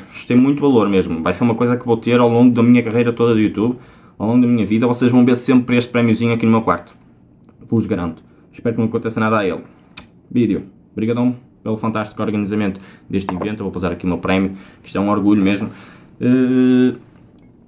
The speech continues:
o que é que eu tinha a dizer, manos? Então é assim, foi um dia fixe ontem, estive lá durante a tarde, et cetera. Estive com o Leitão, cheguei a tirar uma foto com o Kiki Isote. Outra coisa que eu não gostei foi dos vossos comentários na foto do Kiki Isote. "Ei, paneleiro, tiraste uma foto." Manos, é assim,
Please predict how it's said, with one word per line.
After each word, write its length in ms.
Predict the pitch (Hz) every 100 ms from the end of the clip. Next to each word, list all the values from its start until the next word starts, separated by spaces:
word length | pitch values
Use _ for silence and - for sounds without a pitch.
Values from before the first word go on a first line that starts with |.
| - - _ _ -
o 40 |
que 80 | 127
é 40 |
que 40 | 131
eu 40 |
tinha 160 | 139 135
a 20 |
dizer, 160 | 120 123
manos? 240 | 117 113
Então 240 | 131 131
é 80 | 127
assim, 280 | 123 135 120 - - - - -
foi 140 | 156
um 20 |
dia 120 | 147 143
fixe 300 | 131 127 117
ontem, 160 | 113
estive 160 | 107 104
lá 140 | 113
durante 240 | 107 101 101
a 20 |
tarde, 260 | 104 101
et 80 | 95
cetera. 300 | 98 98 - - - -
Estive 200 | - 90
com 80 | 98
o 20 |
Leitão, 440 | 95 101 123 123
cheguei 180 | 117 104
a 20 |
tirar 140 | 98 98
uma 80 | 98
foto 260 | 98 - 98
com 120 | 98
o 40 |
Kiki 260 | - 95 95
Isote. 480 | 85 98 110 - - - - -
Outra 220 | 107 127
coisa 180 | 127 120
que 80 | 123
eu 40 |
não 80 | 117
gostei 200 | 113 107
foi 160 | 110
dos 80 | 98
vossos 240 | 101 98 -
comentários 640 | 101 101 90 82 87 -
na 80 | 95
foto 260 | 92 90
do 60 | 87
Kiki 240 | - 85
Isote. 420 | 90 90 82 - 151
"Ei, 160 | 165
paneleiro, 480 | 160 147 98 107 113
tiraste 280 | 113 110 -
uma 100 | 95
foto." 340 | 98 98 98
Manos, 280 | 127 110 92
é 40 |
assim, 340 | 117 151 127